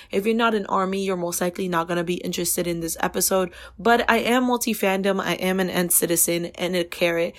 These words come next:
so you will hear about other K-pop groups in future episodes. But just this one is mainly gonna be about B T S.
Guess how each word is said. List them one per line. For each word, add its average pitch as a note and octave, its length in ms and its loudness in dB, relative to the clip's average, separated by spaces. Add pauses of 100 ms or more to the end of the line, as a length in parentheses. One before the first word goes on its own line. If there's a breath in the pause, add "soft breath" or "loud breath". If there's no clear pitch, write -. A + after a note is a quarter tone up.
(160 loud breath)
so - 200 -2
you G#3+ 280 0
will A#3 320 4
hear A#3 240 0
about F#3+ 320 2
other G#3 240 4
K-pop G3 480 2
groups G3 360 -2
in A3+ 120 4
future G#3 480 -4
episodes. E3 560 -4 (340 loud breath)
But G3 160 4
just F#3+ 240 -4
this A3 200 4
one A3+ 180 0
is E3+ 120 -4
mainly F3 240 0
gonna F3 160 0
be E3 160 0
about D#3+ 260 -2
B D#3+ 100 -4
T D3+ 220 -4
S. - 180 -8